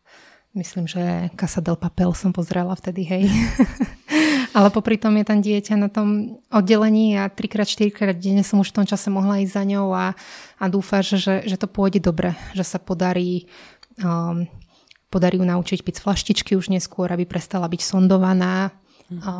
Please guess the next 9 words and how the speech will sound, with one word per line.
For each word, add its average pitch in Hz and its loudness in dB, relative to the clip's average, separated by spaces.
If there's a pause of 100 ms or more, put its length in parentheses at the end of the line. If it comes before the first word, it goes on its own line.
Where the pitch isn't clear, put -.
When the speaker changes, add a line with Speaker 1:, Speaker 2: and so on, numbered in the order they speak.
(200)
Speaker 1:
pretože 175 -8 (480)
veľmi 180 0
dlho 175 0
príjmala 180 -4 (260)
mliečko 185 -6
do 190 -4
brúška 180 -4
cez 202 -4
sondičku. 185 -2